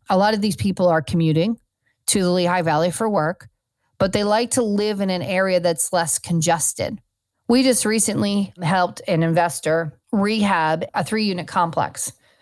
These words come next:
And I'm not even joking when I say within a matter of twenty-four to forty-eight hours, we had applications on all three of those apartments and rented them in less than probably two days.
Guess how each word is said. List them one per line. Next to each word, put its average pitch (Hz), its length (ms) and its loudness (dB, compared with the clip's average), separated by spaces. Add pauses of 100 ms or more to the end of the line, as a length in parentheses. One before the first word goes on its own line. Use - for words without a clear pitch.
(180)
And 214 140 0
I'm 214 80 2
not 226 160 2
even 226 220 2
joking 208 380 0
when 185 120 0
I 175 100 -2
say 185 240 0
within 180 260 0
a 175 60 0
matter 180 260 0
of 170 120 0
twenty-four 185 500 0
to 175 80 0
forty-eight 175 460 0
hours, 160 440 0
we 196 200 -4
had 185 180 0
applications 170 760 0
on 160 160 2
all 202 240 4
three 196 220 -2
of 175 100 2
those 175 180 4
apartments 165 560 0
and 160 140 2
rented 170 320 0
them 160 180 2
in 156 140 0
less 156 300 0
than 151 320 2
probably 160 500 2
two 165 260 -2
days. 135 500 0